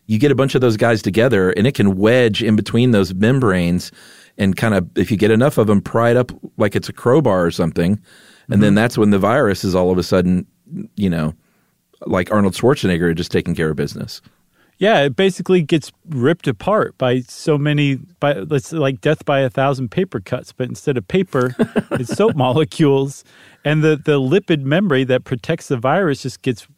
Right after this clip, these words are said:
Speaker 2: torn right open,
Speaker 1: It's great.
Speaker 2: which spills the virus proteins out. And those virus proteins actually, um, get enveloped by even more soap molecules. So not only does it, like, get rid of microbes, it actually, like, kills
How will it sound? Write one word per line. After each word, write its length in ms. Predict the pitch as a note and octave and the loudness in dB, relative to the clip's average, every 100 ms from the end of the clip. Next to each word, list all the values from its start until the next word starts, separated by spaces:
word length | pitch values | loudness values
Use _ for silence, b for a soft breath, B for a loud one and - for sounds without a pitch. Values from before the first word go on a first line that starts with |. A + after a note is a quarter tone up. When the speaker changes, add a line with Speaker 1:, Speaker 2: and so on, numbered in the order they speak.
| _ | _
Speaker 2:
torn 320 | - C#3+ C#3+ B2 | -10 -4 -2 0
right 240 | C3+ C#3 | 0 2
open, 440 | D3+ F#3 G#2+ A2+ - - | 2 0 -2 -6 -10 -18
Speaker 1:
It's 100 | - | -8
great. 240 | - E2+ | -2 -2
Speaker 2:
which 60 | D#2 | -2
spills 340 | - F3 D#3 - | 0 0 0 -4
the 160 | C#3 | -6
virus 400 | A2+ C#3+ A#3 F3+ | -2 0 0 -2
proteins 600 | - - A#2+ - B2+ A#2 A2 | -4 -4 -4 -4 -4 -4 -2
out. 260 | G#2 C3 - b b b | -2 -2 -6 b b b
And 80 | B2+ | -4
those 80 | A#2+ | -2
virus 320 | D#3 A#3 G3+ | 0 -2 -2
proteins 480 | - C3 A#2+ C3+ B2+ | -4 -4 -4 -6 -4
actually, 600 | B2 B2 C3 B2 B2 B2 | -4 -4 -6 -4 -4 -6
um, 420 | A#2+ A#2 A2+ A2+ - | -8 -8 -8 -10 -12
get 220 | B2+ C3 | -6 -4
enveloped 480 | D3 B2 B2+ C3+ C3 | -4 -2 0 0 -2
by 140 | B2+ B2 | -2 0
even 260 | C#3+ C3 | 0 -2
more 220 | C3 F#3 | -2 -2
soap 320 | G3 - B2 B2 | -2 -2 -4 -2
molecules. 760 | A2+ A2+ A2 A#2+ A2 - - _ b b b | -4 -4 -6 -8 -8 -12 -20 _ b b b
So 160 | - E3+ | -4 0
not 220 | F3+ A3 | 2 0
only 220 | C#4+ C4+ | 0 0
does 180 | F3 C3+ | 0 0
it, 100 | C#3 | 0
like, 300 | C3 A#2 A2+ | 0 -2 -4
get 200 | D#3 D#3+ | -4 -4
rid 360 | C3+ C3 F#3 | -2 2 2
of 180 | C#3+ A2+ | 2 0
microbes, 800 | A#2 B2 F#3+ - A2+ G#2+ A#2 - _ b b b | -2 -2 -2 -2 -2 -2 -6 -20 _ b b b
it 140 | C3+ | 0
actually, 520 | D3+ G#3+ - F#3+ E3 | 0 0 -4 -2 0
like, 360 | C3+ B2 A#2+ - _ _ _ | 0 0 -2 -8 _ _ _
kills 840 | - - A#3+ C4+ C3 B2+ A2+ - | -16 -4 0 2 2 -2 -10 -18